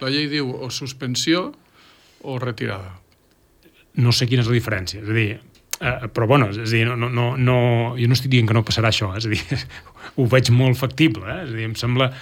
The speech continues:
Speaker 2: eh, eh, les típiques astúcies aquestes que fa pel Suprem, però des d'un punt de vista legal... És a dir, a veure, una ordre de detenció és una ordre de, eh, eh, eh, que restringeix drets fonamentals
Speaker 1: Sí, sí,
Speaker 2: bàsics,
Speaker 1: sí, sí.
Speaker 2: eh, eh, i per tant és una decisió molt greu,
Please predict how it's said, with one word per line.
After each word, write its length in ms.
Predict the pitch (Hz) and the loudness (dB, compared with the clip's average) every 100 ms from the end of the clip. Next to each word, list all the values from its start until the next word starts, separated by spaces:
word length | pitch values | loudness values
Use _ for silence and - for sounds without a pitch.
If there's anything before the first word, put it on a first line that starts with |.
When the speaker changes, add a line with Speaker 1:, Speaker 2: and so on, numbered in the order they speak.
| - - - | -16 -18 -4
Speaker 2:
eh, 140 | 117 | -2
eh, 280 | 131 120 123 | 0 0 0
les 160 | 113 101 | -2 -2
típiques 300 | 120 117 117 | -2 -2 0
astúcies 400 | 117 - 113 123 | 0 -2 0 0
aquestes 240 | 123 123 123 | 0 -2 -4
que 60 | |
fa 140 | 104 110 | -4 -4
pel 100 | 113 | -2
Suprem, 400 | 113 131 113 98 | 0 2 2 0
però 300 | 107 110 120 113 | -6 -8 -10 -6
des 80 | |
d'un 140 | 101 98 | -6 -2
punt 120 | 110 | -2
de 60 | 104 | -2
vista 240 | 110 - | -2 -2
legal... 480 | 113 110 120 139 139 139 131 120 - - _ _ _ _ - | -2 0 0 0 -4 -8 -10 -12 -16 -20 _ _ _ _ -12
És 120 | - 123 | -4 2
a 20 | |
dir, 80 | 117 | 2
a 40 | |
veure, 140 | 117 113 139 | 2 0 0
una 320 | 117 113 113 | 0 2 2
ordre 300 | 117 120 117 | 2 2 2
de 120 | 117 117 113 | 0 0 0
detenció 500 | 113 113 120 127 147 | -2 0 2 2 0
és 80 | 110 | -2
una 140 | 110 110 | -2 -2
ordre 160 | 110 | 0
de, 380 | 131 131 117 120 | 0 -2 -4 -8
eh, 60 | 127 - - - - _ - | -12 -16 -20 -20 -20 _ -10
eh, 60 | |
eh, 640 | 123 127 127 165 131 107 120 - | -8 -8 -8 -8 -6 -6 -8 -4
que 100 | 110 | -2
restringeix 640 | 107 104 - 104 101 117 113 | 0 -2 2 2 4 2 2
drets 220 | 123 - | 0 0
fonamentals 480 | 113 104 104 113 117 | -2 -2 0 2 2
Speaker 1:
Sí, 80 | 101 | 2
sí, 60 | |
Speaker 2:
bàsics, 300 | 117 127 123 - | 2 2 0 -2
Speaker 1:
sí, 80 | 131 | -6
sí. 40 | |
Speaker 2:
eh, 400 | 120 117 127 110 117 | -10 -12 -10 -8 -8
eh, 80 | 117 | -8
i 40 | 120 | -6
per 120 | 110 | -2
tant 120 | 120 | 2
és 140 | 117 101 | 2 2
una 80 | |
decisió 320 | 113 113 120 156 | 2 2 2 2
molt 300 | 120 120 104 | 2 2 4
greu, 240 | 120 98 | 2 2